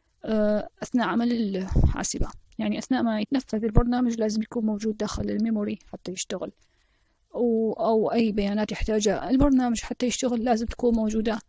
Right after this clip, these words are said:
في الميموري. الخاصية الأخرى للمين ميموري هو أنه الوصول إلى الذاكرة،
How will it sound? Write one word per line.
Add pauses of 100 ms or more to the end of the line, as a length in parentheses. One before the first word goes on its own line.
(440)
في (520)
الميموري. (2750)
الخاصية
الأخرى
للمين
ميموري
هو
أنه
الوصول
إلى
الذاكرة،